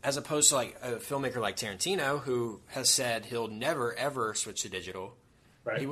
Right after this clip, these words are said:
Speaker 1: his movies, he doesn't allow his movies to even be projected on digital that I know of anymore. He, re-, I mean, I'm sure they are, but he strongly opposes it. But he, I mean, but that's t-, a totally different thing because Tarantino's movies take place in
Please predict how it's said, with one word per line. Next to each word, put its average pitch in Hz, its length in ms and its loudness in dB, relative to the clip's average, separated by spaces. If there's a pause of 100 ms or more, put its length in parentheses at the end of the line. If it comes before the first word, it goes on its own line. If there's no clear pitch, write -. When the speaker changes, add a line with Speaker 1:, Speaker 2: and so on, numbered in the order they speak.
Speaker 1:
his 131 200 -2
movies, 147 440 2
he 135 100 -6
doesn't 147 200 -2
allow 135 220 4
his 123 160 -2
movies 127 380 -2
to 120 80 -6
even 117 140 -4
be 113 80 -4
projected 107 520 -4
on 95 180 -2 (260)
digital 92 540 -6
that 98 100 -4
I 92 140 0
know 87 180 -6
of 85 320 -6 (180)
anymore. 92 460 -8
He, 107 220 -8
re-, 107 260 -8 (240)
I 117 60 -6
mean, 120 180 0
I'm 113 120 -2
sure 131 180 0
they 110 140 2
are, 104 320 6
but 98 260 -2
he 107 280 -8
strongly 107 420 -2
opposes 101 400 -6
it. 98 180 -10 (1000)
But 139 320 4
he, 165 380 0 (340)
I - 40 -16
mean, 175 160 8
but 185 160 6
that's 208 220 6
t-, 208 120 6
a 165 180 0
totally 202 360 4
different 156 320 -2
thing 156 300 -2
because 120 480 -2
Tarantino's 139 720 -2
movies 117 520 -2 (160)
take - 300 -4
place 127 440 0
in 107 280 -8